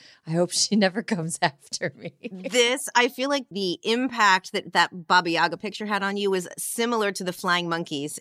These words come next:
Speaker 2: in The Wizard of Oz <laughs> had on me.
Speaker 1: Oh, yeah. I thought those were fine. I didn't care about those.
Speaker 2: No, those scared me. But I didn't know Baba Yaga. Also, why in all of these old, old,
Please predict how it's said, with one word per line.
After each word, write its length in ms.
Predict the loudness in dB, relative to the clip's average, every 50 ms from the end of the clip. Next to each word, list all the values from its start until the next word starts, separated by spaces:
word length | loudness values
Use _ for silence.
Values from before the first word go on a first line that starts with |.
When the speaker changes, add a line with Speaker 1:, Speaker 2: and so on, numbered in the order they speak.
| -8
Speaker 2:
in 220 | -6 -4 -4 -4 -2
The 60 | -2
Wizard 200 | -2 -2 -2 -2
of 80 | 0
Oz 180 | 0 0 0 0
<laughs> 60 | -4
had 140 | -6 -4 -2
on 180 | -2 -4 -4 -4
me. 300 | -8 -8 -6 -6 -8 -8 _ _ _ _ _ _ _ _ 6 8
Speaker 1:
Oh, 120 | 8 8
yeah. 140 | 8 6 4
I 200 | 6 6 6 6
thought 240 | 6 4 2 2 4
those 200 | 0 0 0 -2
were 100 | -6 -10
fine. 500 | -12 -4 -4 -4 -4 -4 -8 -10 -10 2
I 80 | 4 4
didn't 200 | 4 4 -2 -4
care 200 | 2 2 4 4
about 300 | 4 0 -4 -8 -10 -10
those. 340 | -8 -8 -6 -4 -4 0 2
Speaker 2:
No, 160 | 4 4 4
those 220 | 4 2 -2 -2
scared 340 | -4 -6 -2 0 0 0 0
me. 220 | -2 -6 -6 -6 -10 _ _ _ _ _ _
But 100 | 0 0
I 80 | 2
didn't 200 | 2 0 -2 0
know 140 | 0 0 2
Baba 260 | 4 2 2 2 2
Yaga. 280 | 2 2 2 4 4 2
Also, 340 | 2 2 2 4 2 0 0
why 420 | 4 4 4 4 4 2 2 0 -2
in 140 | 0 -2 0
all 280 | 2 2 2 4 2
of 140 | 0 -2 -4
these 320 | -6 -4 -4 -4 -4 -6 -8 -4
old, 420 | -2 0 2 2 0 0 -2 -6 -10 _ _ -4
old, 400 | -2 0 0 0 0 -2 -4